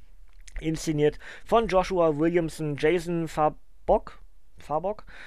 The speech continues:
ähm, Tony S. Daniel und anderen Topstars. Dazu schreibt I G N, „Tolle Blockbuster-Action“ und „Monkeys Fighting Robot“ schreibt, „stark geschrieben und großartig gezeichnet.“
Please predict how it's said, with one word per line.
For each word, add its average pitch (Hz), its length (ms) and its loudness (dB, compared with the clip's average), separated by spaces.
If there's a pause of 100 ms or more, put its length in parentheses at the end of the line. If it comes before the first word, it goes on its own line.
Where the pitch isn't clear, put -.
(160)
ähm, 160 460 6
Tony 220 300 4
S. 180 200 -4
Daniel 185 320 4
und 175 80 -4
anderen 156 320 0
Topstars. 107 560 -4
Dazu 190 340 -2
schreibt 185 460 2
I 180 100 4
G 165 180 0
N, 131 180 0
„Tolle 233 200 6
Blockbuster-Action“ 185 920 -4
und 160 320 -4
„Monkeys 202 580 -4
Fighting 170 540 0
Robot“ 143 400 4
schreibt, - 500 -4 (320)
„stark - 380 0
geschrieben 185 440 -6
und 143 200 -6
großartig 165 540 -2
gezeichnet.“ - 680 -8